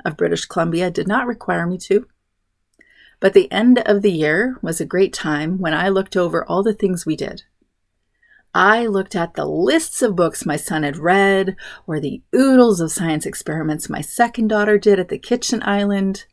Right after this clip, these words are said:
the history books of my oldest daughter cons-, that she consumed on her bed, or the YouTube videos that our third daughter wrote and recorded.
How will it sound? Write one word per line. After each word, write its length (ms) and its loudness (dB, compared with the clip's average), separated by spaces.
the 80 -2
history 520 -2
books 320 -8
of 100 -4
my 160 -4
oldest 420 0
daughter 300 -4
cons-, 480 -6
that 220 -4
she 120 -6
consumed 520 -4
on 140 -2
her 100 -4
bed, 340 -6
or 420 6
the 140 6
YouTube 440 4
videos 460 -4
that 140 4
our 120 4
third 300 0
daughter 340 0
wrote 360 -2
and 100 -6
recorded. 560 0